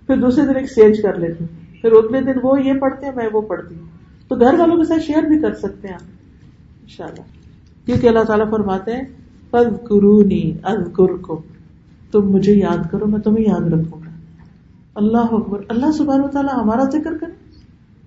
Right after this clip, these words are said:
ہمیں یاد کرے، کوئی معمولی بات ہے، لیکن یہ ذکر سے ہی ہوگا۔ ذکر کی کثرت کریں، ذکر کے لیے وقت نکالیں۔ قرآن مجید میں آتا ہے، "قد افلح من تزکا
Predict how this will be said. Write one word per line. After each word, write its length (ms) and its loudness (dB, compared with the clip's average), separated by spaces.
ہمیں 200 4
یاد 260 6
کرے، 240 -2
کوئی 180 -6
معمولی 400 4
بات 280 2
ہے، 120 -4
لیکن 380 0
یہ 120 -2
ذکر 380 0
سے 180 -8
ہی 240 -2
ہوگا۔ 260 -4
ذکر 260 -2
کی 140 -6
کثرت 440 -6
کریں، 220 -16
ذکر 340 0
کے 60 0
لیے 160 2
وقت 260 -2
نکالیں۔ 380 -4
قرآن 300 2
مجید 300 4
میں 100 0
آتا 200 -4
ہے، 60 -4
"قد 200 2
افلح 520 -2
من 240 -2
تزکا 720 -4